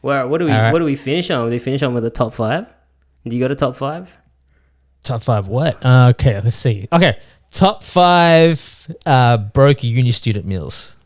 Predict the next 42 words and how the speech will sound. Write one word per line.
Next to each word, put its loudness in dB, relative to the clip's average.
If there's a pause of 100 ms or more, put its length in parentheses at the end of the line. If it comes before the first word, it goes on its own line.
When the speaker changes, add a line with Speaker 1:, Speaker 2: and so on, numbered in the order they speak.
(460)
Speaker 1:
Ooh. -12 (840)
Wow, -16
that's -14
interesting. -14 (600)
Speaker 2:
Mm. -10
Speaker 1:
Um, -8 (520)
hang -6
on. -8 (440)
Am -12
I -14
eating -8
at -8
home? -8 (420)
Or -10
am -10
I -12
Speaker 2:
Yeah, -6
you're -6
eating -2
at -4
home. -6
Speaker 1:
You're -8
eating -12
at -20
home. -18 (640)
All -4
right, -8
well, -6 (160)
in -6
no -2
particular -8
order, -8
I -8
guess -6
we -4
both -4
have -6
to -10
shout -6
out -6
Mee -8
Goreng. -8